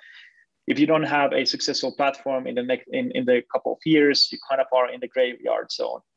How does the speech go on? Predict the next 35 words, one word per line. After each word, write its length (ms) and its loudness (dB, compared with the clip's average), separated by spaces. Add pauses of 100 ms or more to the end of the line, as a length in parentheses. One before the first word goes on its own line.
(200)
But 160 0
in 140 -2
Web 180 0
three, 480 2
you 100 -4
know, 280 -2 (180)
uh, 400 0
networks 380 -2
can 400 -4
propagate 460 0
very 160 4
slowly, 560 0
whether 140 -6
it's 160 -6
social 240 -8
media. 440 4 (540)
Good 120 2
example 440 -2
is 180 -8
E 80 0
N 140 0
S. 340 0
It 140 -10
has 140 -4
been 420 -2
around 320 2
for 240 -10
years 400 4
and 160 -2
it's 180 -4
slowly 280 -2
growing 320 0
all 120 -2
the 100 -4
time. 360 -2